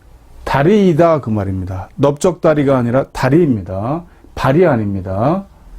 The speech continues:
그리고 석괴전에 손은 들어가는 것이다. 그래서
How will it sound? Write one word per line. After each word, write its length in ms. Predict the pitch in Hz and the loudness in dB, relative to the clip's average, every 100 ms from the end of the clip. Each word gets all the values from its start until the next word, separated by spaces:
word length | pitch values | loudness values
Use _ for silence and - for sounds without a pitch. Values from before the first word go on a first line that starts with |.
| - - - - - | -20 -20 -20 -20 -4
그리고 280 | - 156 143 | 2 4 2
석괴전에 680 | - 190 175 180 147 131 120 | 2 0 2 0 2 2 0
손은 420 | - 214 196 123 | 0 0 2 0
들어가는 680 | 170 196 214 170 131 113 131 | 2 0 2 0 0 -2 -2
것이다. 680 | 110 - - 104 92 92 - - - - - - - | -2 -2 -2 -2 -2 -6 -10 -20 -18 -18 -18 -16 -2
그래서 640 | 143 147 120 151 117 92 | 2 4 4 2 2 -4